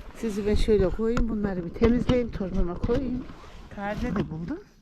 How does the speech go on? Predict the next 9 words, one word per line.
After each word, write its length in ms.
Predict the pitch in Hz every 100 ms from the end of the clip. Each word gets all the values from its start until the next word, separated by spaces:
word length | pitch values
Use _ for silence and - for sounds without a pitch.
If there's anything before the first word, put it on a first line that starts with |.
| -
Bu 100 | 208
karte 480 | - 190 190 247 359
Türkçesini 520 | - 226 - 214 214
bilmiyorum. 500 | 190 240 190 170 233 277 - - - - - - -
Böyle 320 | 165 180 185
dikenli 460 | 208 220 208 220
bir 100 | 196
ot. 180 | - 233 - - - _ - - - - - - - - _
Hı. 60 | -